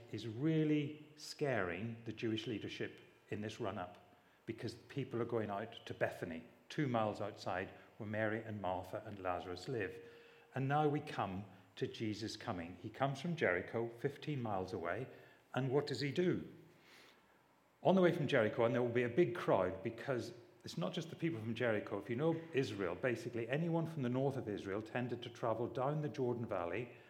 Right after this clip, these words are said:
and turn right at Jericho. That was the easiest way to get to Jerusalem, because you had water all the way and it was flat. You didn't want to go through the desert. So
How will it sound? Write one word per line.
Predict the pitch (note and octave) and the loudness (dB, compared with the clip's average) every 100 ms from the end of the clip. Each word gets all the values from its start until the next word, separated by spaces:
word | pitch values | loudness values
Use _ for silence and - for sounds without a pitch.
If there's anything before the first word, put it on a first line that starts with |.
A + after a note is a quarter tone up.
| - | -6
and | A2 | -6
turn | - A#2+ G#2+ | -2 0 2
right | F#2+ E2+ - - - - - - | 0 0 -4 -14 -20 -20 -20 -16
at | - - | -14 -6
Jericho. | G2+ F#2+ - - - - - - _ _ _ | -6 -6 -6 -8 -8 -14 -20 -20 _ _ _
That | B2 B2 | -2 0
was | A2 | -2
the | A#2+ C3 | -2 -4
easiest | D#3+ D#3 E3 D3+ - | -2 0 0 0 0
way | G#2 F#3+ | 0 0
to | A2+ | -4
get | G#2+ G2 | -6 -6
to | G#2 | -6
Jerusalem, | A2 F#2+ G#2+ G2 G#2 A2 - - - | -4 -2 -4 -6 -12 -14 -18 -18 -12
because | G2+ - F#2+ | -8 -6 -6
you | G2+ | -4
had | F#2 F#2 | -4 -2
water | B2+ F3+ F#3 F#2+ | 2 2 2 -2
all | F#2 | -2
the | F2+ | 0
way | G2 A#2+ B2 - | 2 2 0 -4
and | G#2+ | -6
it | G2+ | -6
was | G2+ | -10
flat. | - - G#2+ - - - _ - - _ _ _ | -10 -6 -6 -6 -16 -20 _ -20 -20 _ _ _
You | G#2 A2 | -4 0
didn't | C3 C3 | 2 2
want | B2 | 0
to | A#2+ | 0
go | A#2 | -2
through | A#2+ A2+ | -2 -4
the | G#2+ | -2
desert. | G#2+ F2 G2+ - | -2 -4 -6 -6
So | B2 | -4